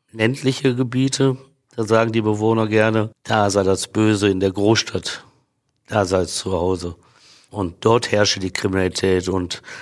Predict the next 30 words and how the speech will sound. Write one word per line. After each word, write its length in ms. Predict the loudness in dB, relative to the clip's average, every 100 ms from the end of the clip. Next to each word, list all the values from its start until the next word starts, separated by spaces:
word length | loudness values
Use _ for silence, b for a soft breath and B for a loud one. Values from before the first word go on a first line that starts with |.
| B -4
lasse 280 | -2 0 -2
ein 100 | 0
sorgloses 680 | 2 2 2 0 0 -2 0
Leben 320 | 0 2 0
gar 160 | 0
nicht 200 | -2 -6
zu. 380 | -6 -2 -2 -2 -4
Nur 180 | 2 2
auf 120 | 2
dem 180 | 0 2
Land, 420 | 0 -2 -4 0
da 160 | 2
sei 160 | 4 2
das 260 | 2 -2 -4
anders, 440 | -4 -2 -2 -4
da 160 | -6 -4
sei 140 | -2
es 120 | -4
beschaulich. 680 | -2 -2 0 0 0 -4 -12 b b b b
Und 300 | -4 -4 -4
Serienmörder 920 | -8 -2 2 4 2 4 6 6 4
wie 60 | 2
der 140 | -2
Düsseldorfer 600 | 0 -4 -2 2 2 2
Peter 380 | -2 -4 -4 -6
Kürten, 560 | -4 2 2 2 -6 -8 _ _ _ _ _ _
der 100 | -8
Duisburger 580 | -2 -2 -2 0 2 2
Joachim 480 | 4 2 2 -6 -6
Kroll 480 | 0 4 4 2